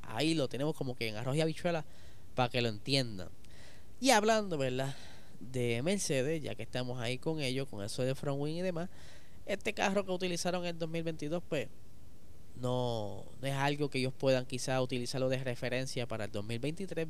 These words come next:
bien dicho por el dire-, el director técnico de Mercedes, que van a trabajar en un concepto totalmente nuevo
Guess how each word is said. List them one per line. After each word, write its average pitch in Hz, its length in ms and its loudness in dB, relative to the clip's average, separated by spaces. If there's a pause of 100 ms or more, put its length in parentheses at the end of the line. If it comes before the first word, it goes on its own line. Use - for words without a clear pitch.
bien 131 200 -2
dicho 135 320 -2
por 135 200 0
el 127 120 0
dire-, 127 200 0
el 123 200 -4
director 117 340 -2
técnico 131 480 -2
de 131 220 2
Mercedes, 185 460 -2 (760)
que 139 460 4
van 139 200 0
a 147 100 0
trabajar 147 420 2
en 151 80 2
un 147 80 -4
concepto 147 540 0
totalmente 143 600 -2
nuevo 135 420 0